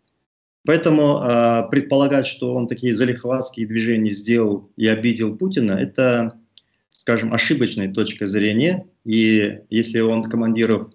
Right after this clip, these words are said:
Азова и вернул, то однозначно заранее согласовав его с Путиным, этот вопрос. Поэтому здесь не нужно, скажем, обманываться, когда такого рода пропагандистские, э, приемы используются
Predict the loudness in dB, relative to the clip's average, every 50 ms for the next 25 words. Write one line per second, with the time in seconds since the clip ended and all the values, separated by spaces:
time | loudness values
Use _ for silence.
0 | _ _ _ _ _ -4 -2 0 2 2 2 4 2 2 0 0 0 0 0 0
1 | 2 2 0 0 -2 -8 -14 _ _ _ _ _ _ _ 0 0 0 2 0 -2
2 | 0 0 0 0 0 -2 -4 -4 -6 -4 -2 -2 0 0 0 -2 -2 -4 -4 -6
3 | -6 -4 -4 -4 -2 -2 -2 0 0 0 -2 -2 -6 -6 -6 -4 -2 0 0 -2
4 | -2 -4 -6 -14 -18 -4 -2 -2 0 0 -4 -6 -8 -10 -12 _ -8 -8 -8 -6
5 | -2 -2 -2 -2 -2 -6 -6 -8 -10 -14 -20 _ _ -6 -4 -2 -2 -2 -2 -2
6 | 0 0 0 0 0 -2 -8 -12 -16 _ _ -20 -20 -18 -18 -18 -18 -20 _ _
7 | 2 4 4 4 4 4 2 2 2 2 2 2 0 -2 -2 -4 -6 -8 -10 -10
8 | -12 -16 _ _ _ -10 -6 -4 -4 -4 -2 0 -2 0 0 -2 0 2 2 2
9 | 4 4 2 2 0 -2 -6 -8 -8 -8 -8 -8 -10 -8 -8 -6 -4 -2 -2 -2
10 | -4 -4 -4 -4 -2 0 0 2 2 2 0 -2 -4 -8 -10 -6 -4 -2 -2 -4
11 | -4 -8 -12 -16 _ _ _ -14 -14 -10 -4 0 0 2 2 2 2 0 -2 -2
12 | -2 0 0 2 2 0 -2 -2 -2 -2 -2 0 0 -2 -4 -6